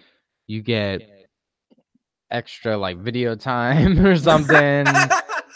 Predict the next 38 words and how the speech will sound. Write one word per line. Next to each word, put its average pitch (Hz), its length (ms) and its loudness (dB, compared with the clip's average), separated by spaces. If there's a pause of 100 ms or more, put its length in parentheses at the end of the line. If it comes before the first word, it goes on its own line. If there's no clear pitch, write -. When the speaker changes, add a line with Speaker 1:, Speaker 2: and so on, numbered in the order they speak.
(960)
Speaker 1:
You 147 100 4
could 139 180 2
pay 139 260 4
Speaker 2:
Nah, 131 100 -2
Speaker 1:
extra. 131 560 2
Speaker 2:
bro. 139 80 -6
Speaker 1:
You 147 80 -6
could, 147 160 -2
like, 110 240 -2 (840)
uh, 104 420 -2
you 120 80 -2
could 120 200 0
edit 127 300 -2
captions. 131 880 -4
Like, 117 220 -4
I 139 180 2
don't 95 120 -6
know. 87 100 -12 (1040)
Speaker 2:
Bro, 123 160 4
I 147 320 6
just, 202 320 -8
I, 151 320 0
like, 135 140 0
I 143 160 4
just 233 120 -6
wanna 170 160 -6
know 131 140 0
how 127 200 0
deep 110 360 -12 (540)
your 101 180 -6
porn 107 300 -4
addiction 98 340 -8
is 92 180 -10
if 90 60 -16
you 95 220 -6
out 92 160 -2
here 92 120 -10
paying. 92 540 -12